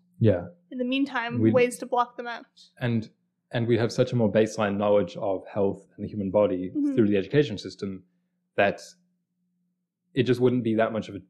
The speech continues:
Speaker 1: challenge to
Speaker 2: Mm-hmm.
Speaker 1: discern what's good from what's bad.
Speaker 2: Yeah, I saw one of the reasons for these people becoming popular was that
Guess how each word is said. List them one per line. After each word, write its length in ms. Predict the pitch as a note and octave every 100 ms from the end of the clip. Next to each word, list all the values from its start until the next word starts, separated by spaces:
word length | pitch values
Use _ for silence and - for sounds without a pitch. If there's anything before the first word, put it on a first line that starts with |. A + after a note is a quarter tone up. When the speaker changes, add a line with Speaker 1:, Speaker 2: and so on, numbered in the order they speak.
| _
Speaker 1:
challenge 480 | - A#2 F#2+ F#2 -
to 100 | G2
Speaker 2:
Mm-hmm. 160 | C#4 D4
Speaker 1:
discern 400 | C3 G#2+ G2+ F#2+
what's 160 | F#2
good 280 | _ G#2 F#2
from 120 | G#2
what's 140 | F2+ -
bad. 300 | F#2+ E2+ - _ _ _ _ -
Speaker 2:
Yeah, 200 | D#4 C#4
I 80 | C#4
saw 200 | D4+ F4
one 120 | A4
of 60 | D4
the 100 | B3
reasons 420 | C4+ C#4 C#4 C4
for 120 | C4
these 200 | B3 B3+
people 300 | - C4 C4
becoming 440 | C4 C4 C4 A#3+
popular 460 | B3 C#4+ C#4+ C#4 B3
was 180 | A#3+ B3
that 240 | B3+ B3